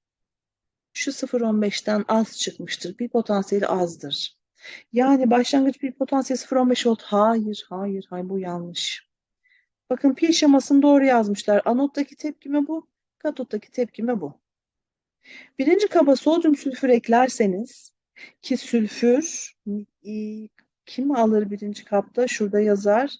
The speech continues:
Kadmiyum alır. Kadmiyum sülfürsü daha az çözünüyor. O zaman kadmiyum derişimini azaltır. Denge girene kayar. E pil azalır. Pil gerilimi artar diyor. Hayır. Nerede yanlışlık yapıyorum ben gençler?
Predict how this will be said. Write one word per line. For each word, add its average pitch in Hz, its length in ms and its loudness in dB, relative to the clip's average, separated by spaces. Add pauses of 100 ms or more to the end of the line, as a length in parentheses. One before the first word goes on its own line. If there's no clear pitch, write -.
(600)
Kadmiyum 247 560 4
alır. 196 280 0
Kadmiyum 214 420 -4
sülfürsü - 460 -10
daha 214 100 4
az 214 160 0
çözünüyor. 190 500 -4 (520)
O 277 80 4
zaman 311 280 6
kadmiyum 320 500 4
derişimini 277 460 2
azaltır. 330 640 4 (520)
Denge 285 340 4
girene 277 500 0
kayar. 339 520 4
E 254 200 0
pil 247 260 -10
azalır. 202 800 -6 (1900)
Pil 262 200 -14
gerilimi 254 300 -2
artar 247 520 -2
diyor. 240 220 -2
Hayır. 247 920 -2 (1080)
Nerede 247 300 -4
yanlışlık 220 480 -4
yapıyorum 202 520 -2
ben 190 240 0
gençler? 208 840 -2